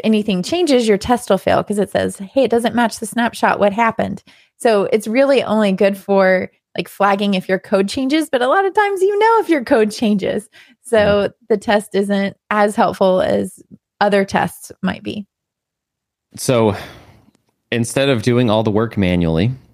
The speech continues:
Speaker 2: a lot of times there are code mods for s-, things like, uh, you know, JavaScript to TypeScript or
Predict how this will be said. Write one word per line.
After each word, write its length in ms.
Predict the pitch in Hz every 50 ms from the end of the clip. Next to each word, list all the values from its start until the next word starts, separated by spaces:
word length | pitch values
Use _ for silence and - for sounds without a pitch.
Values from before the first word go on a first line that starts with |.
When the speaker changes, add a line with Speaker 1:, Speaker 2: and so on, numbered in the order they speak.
| _ _ _ _ _ _ -
Speaker 2:
a 60 | - 87
lot 240 | 92 107 120 113
of 60 | 104 -
times 320 | - 95 87 90 95 -
there 120 | 98 90
are 60 | 87 87
code 280 | - - 107 104 87
mods 260 | 92 82 82 82 -
for 100 | - -
s-, 140 | 87 - - - 64 - _
things 300 | - 92 90 90 92 -
like, 140 | 85 82 80 -
uh, 60 | - -
you 120 | - 87 80
know, 100 | 78 -
JavaScript 580 | 104 - - 92 90 82 101 - - 95 90 -
to 80 | -
TypeScript 600 | - 95 85 82 - - - 90 82 80 - - - -
or 580 | 92 90 90 87 85 85 82 82 82 85 110